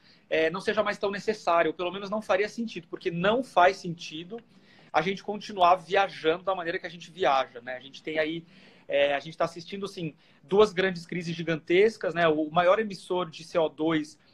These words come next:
são as viagens, é o petróleo, são os aviões, e a segunda é a construção civil, né? Então,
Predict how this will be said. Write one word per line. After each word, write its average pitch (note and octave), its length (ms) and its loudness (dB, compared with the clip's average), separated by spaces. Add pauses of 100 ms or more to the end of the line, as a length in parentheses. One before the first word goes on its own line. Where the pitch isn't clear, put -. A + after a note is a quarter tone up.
são G#3 220 2
as F3 100 -2
viagens, E3 480 0
é F3 40 2
o E3+ 60 -2
petróleo, F3+ 640 -2
são F3+ 180 -8
os E3+ 100 -10
aviões, D#3+ 580 -6 (200)
e F3+ 80 4
a G#3 60 6
segunda G#3 360 -4
é - 20 2
a G#3+ 40 -6
construção - 440 -12
civil, D#3+ 460 -2
né? C#3+ 120 -4
Então, D#3+ 300 2